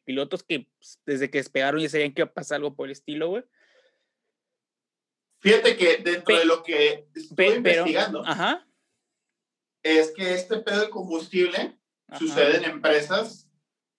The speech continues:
Speaker 2: más seguido de lo que tú crees, porque, por ejemplo,
Speaker 1: Wow.
Speaker 2: estaba leyendo, cuando estaba viendo esto de la investigación,
Speaker 1: Ajá.
Speaker 2: había muchos reportes de pilotos de Mexicana, güey,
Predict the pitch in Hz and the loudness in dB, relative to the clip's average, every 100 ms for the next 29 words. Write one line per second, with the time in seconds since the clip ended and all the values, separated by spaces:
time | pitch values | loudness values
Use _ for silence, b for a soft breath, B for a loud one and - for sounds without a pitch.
0 | _ - 151 156 214 190 180 160 143 226 | _ -4 2 2 0 -2 -2 -6 -4 2
1 | 240 190 160 165 156 151 139 151 - 170 | 2 0 -4 -4 -2 -2 -2 -4 0 0
2 | 185 185 180 175 175 165 160 147 143 160 | 0 -2 -6 -4 -4 -2 -4 -4 -2 2
3 | 160 160 156 160 165 - 165 160 147 147 | 2 2 -2 -2 -4 -6 -6 -4 -4 -4
4 | 147 147 147 151 156 - _ _ _ - | -2 0 0 0 -4 -8 _ _ _ -2
5 | 147 160 170 185 202 190 180 185 185 165 | 4 4 2 -2 -10 -10 -6 -6 -6 -8
6 | 160 - - 143 135 135 - 151 143 170 | -10 -10 -4 -2 0 -2 -2 -2 -2 -4
7 | 180 175 160 156 - 151 151 165 180 - | -4 -4 -4 -8 -6 -4 -4 -4 -8 -12